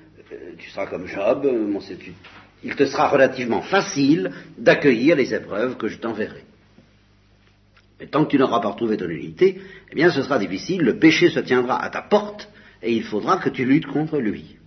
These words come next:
Et le démon qui t'a eu une première fois alors que tu étais dans la joie, il essaiera de t'avoir une seconde fois maintenant que tu es dans la souffrance. Ce châtiment n'est pas horrible.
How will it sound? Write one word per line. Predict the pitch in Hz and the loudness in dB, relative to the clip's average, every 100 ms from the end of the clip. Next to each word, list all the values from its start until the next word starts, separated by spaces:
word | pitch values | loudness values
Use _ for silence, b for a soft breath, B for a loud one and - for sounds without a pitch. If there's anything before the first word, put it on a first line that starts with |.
| _ _ _ _ B B B B | _ _ _ _ B B B B
Et | 120 | 2
le | 120 | 4
démon | 110 180 175 143 | 8 10 10 8
qui | - 110 | 4 -2
t'a | 98 | 0
eu | 113 123 | 4 4
une | 147 | 4
première | 139 131 113 - | 4 2 0 -2
fois | 139 107 | -2 -2
alors | 92 90 | -2 -6
que | - | -8
tu | 98 98 | -8 -6
étais | 87 92 | -6 -6
dans | 76 | -10
la | 67 87 | -10 -10
joie, | 117 185 208 B B B | 0 0 0 B B B
il | 92 | -8
essaiera | 101 127 110 | -2 -2 -2
de | 107 | 0
t'avoir | 131 113 82 | 0 0 -2
une | 85 | 0
seconde | 170 127 101 87 | 2 2 2 -2
fois | 165 175 | -2 0
maintenant | 104 120 160 | -2 -2 -4
que | |
tu | - 151 | 0 0
es | 180 | 2
dans | 143 | 4
la | 196 | 4
souffrance. | - 123 - - - - _ - - _ _ _ _ _ _ _ _ _ _ _ _ _ _ _ _ _ _ B B | 2 -4 -10 -20 -20 -20 _ -20 -20 _ _ _ _ _ _ _ _ _ _ _ _ _ _ _ _ _ _ B B
Ce | - 160 | 2 4
châtiment | 165 - 156 190 226 220 | 4 4 8 8 8 4
n'est | 185 147 | 4 4
pas | 175 165 | 4 2
horrible. | 147 117 90 80 78 | 2 -2 -6 -12 -16